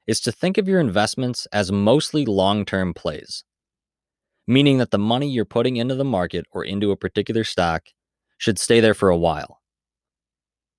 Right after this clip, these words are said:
Now, you can define a while however you see fit, but I would recommend that you keep your money parked in whichever stock or stocks you choose to invest in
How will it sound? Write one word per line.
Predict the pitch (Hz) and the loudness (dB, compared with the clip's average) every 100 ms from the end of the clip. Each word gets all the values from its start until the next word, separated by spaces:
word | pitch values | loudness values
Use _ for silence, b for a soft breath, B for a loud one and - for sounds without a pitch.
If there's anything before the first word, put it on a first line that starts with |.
| _ _ _ | _ _ _
Now, | 117 | 2
you | 127 185 | 4 4
can | 240 | 4
define | 220 - 160 156 | 2 2 2 0
a | 101 | 0
while | 110 110 127 85 78 - _ _ | 0 0 0 -2 -6 -14 _ _
however | 101 110 120 | 2 4 4
you | 127 113 | 2 -2
see | - 107 92 | -2 -4 -6
fit, | - 87 - _ _ _ _ _ _ _ _ - | -6 -8 -8 _ _ _ _ _ _ _ _ -4
but | 117 | 2
I | 175 | 4
would | 220 | 4
recommend | 190 185 139 135 143 | 4 2 0 -2 -2
that | |
you | 95 | -6
keep | 95 135 147 | -8 -6 -4
your | 123 | -2
money | 107 98 113 120 120 _ | 0 0 -2 -6 -10 _
parked | - 113 87 - - - | -4 0 0 -4 -20 -10
in | 101 | -4
whichever | 98 - 135 170 | -2 0 0 0
stock | - - 120 139 107 | -2 -2 2 0 0
or | |
stocks | 92 - 113 - | -4 -2 -2 -2
you | 101 | -6
choose | - 120 110 | -2 -2 0
to | 113 | 0
invest | 92 90 92 | 2 0 0
in | 107 107 | -4 -4